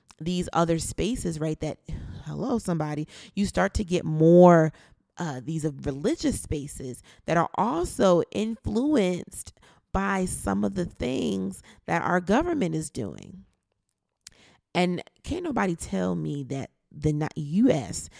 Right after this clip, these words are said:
is not influenced by the church and that the church is not influenced by the, what's happening in the States, like, in the nation. I really do believe that this right-wing nationalist,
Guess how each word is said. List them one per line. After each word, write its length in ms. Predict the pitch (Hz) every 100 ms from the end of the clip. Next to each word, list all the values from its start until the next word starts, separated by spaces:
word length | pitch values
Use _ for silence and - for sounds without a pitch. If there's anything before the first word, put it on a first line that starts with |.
| -
is 160 | - 156
not 200 | 170 -
influenced 580 | 185 - 175 165 170 -
by 640 | 151 139 127 117 110 147 - _ -
the 100 | 156
church 480 | - 180 165 - -
and 100 | 156
that 120 | 156
the 60 | -
church 320 | - 151 -
is 80 | 139
not 200 | 147 -
influenced 540 | 147 - 143 - -
by 400 | 117 123 107 92 - _ _ _ _
the, 300 | 139 143 135
what's 180 | 156 156
happening 440 | 156 131 135 131
in 140 | - 131
the 80 | 139
States, 560 | - - - - - _ _ _ _ -
like, 260 | 143 127 -
in 80 | 147
the 80 | 147
nation. 340 | 120 - - - _ - - _ _ -
I 100 | 185
really 360 | 180 214 240
do 200 | 196 214
believe 420 | 196 196 165 160 151
that 260 | 135 -
this 520 | 165 175 170 - - - _ _ _ _ _ _ _ _ _ _ 185
right-wing 1120 | 233 269 294 - - 185 214 208 196 190 190 196 - - - - _ _ _ _ _ - _ -
nationalist, 1300 | 185 196 202 226 - 220 214 208 196 196 - -